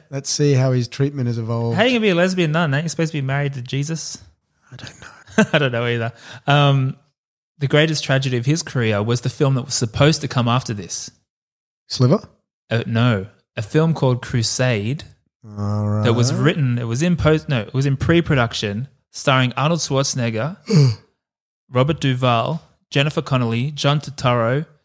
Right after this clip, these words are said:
Speaker 1: What?
Speaker 2: Christopher McDonald. It was called Crusade, a mix of Spartacus and Conan.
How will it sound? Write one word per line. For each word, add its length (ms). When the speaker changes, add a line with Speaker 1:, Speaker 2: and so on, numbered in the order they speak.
Speaker 1:
What? 540
Speaker 2:
Christopher 400
McDonald. 600
It 40
was 120
called 240
Crusade, 500
a 60
mix 260
of 120
Spartacus 600
and 120
Conan. 640